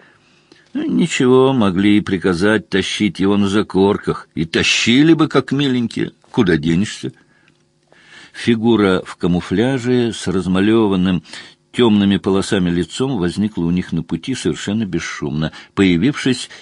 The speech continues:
из-за дерева, как чертик из коробочки, довольно медленно, впрочем,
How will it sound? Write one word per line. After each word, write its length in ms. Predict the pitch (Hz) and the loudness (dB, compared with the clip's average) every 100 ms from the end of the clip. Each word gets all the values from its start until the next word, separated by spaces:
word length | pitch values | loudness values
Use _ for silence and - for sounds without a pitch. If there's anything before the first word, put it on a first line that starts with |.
| - | -2
из-за 460 | 120 98 73 95 | 0 0 -2 0
дерева, 480 | 110 90 85 85 82 - _ | 2 2 2 2 0 -4 _
как 220 | 85 - | -6 -6
чертик 420 | - 117 - 107 | -4 -4 -4 -6
из 120 | 87 | -8
коробочки, 640 | - 90 92 82 - - 87 - - _ | -2 0 2 0 -2 -4 -4 -8 -20 _
довольно 500 | 117 156 110 87 76 | 0 2 2 0 -2
медленно, 580 | 92 87 73 57 85 117 | -2 -2 -2 -4 -4 -4
впрочем, 580 | - - 143 135 - 156 | -8 -8 -6 -6 -8 -8